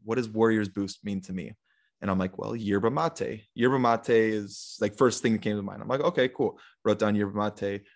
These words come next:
wrote down some other blends. So the Warrior's Boost, that, like, again, that's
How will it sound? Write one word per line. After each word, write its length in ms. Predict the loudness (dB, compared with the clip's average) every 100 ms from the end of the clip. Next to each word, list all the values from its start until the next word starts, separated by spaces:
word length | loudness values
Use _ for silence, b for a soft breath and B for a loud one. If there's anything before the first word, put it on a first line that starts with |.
| b 0
wrote 160 | 2
down 140 | 2 -2
some 160 | -4
other 160 | -4 -6
blends. 360 | -8 -10 -4
So 220 | 0 0 B B B -6
the 80 | 2
Warrior's 360 | 6 6 4
Boost, 680 | 2 4 4 4 -4 -12 -12 _ _ _ _ _ _ _ _ _ 0
that, 260 | 2 2 -2 0
like, 140 | 0
again, 220 | 2 2
that's 240 | 2 2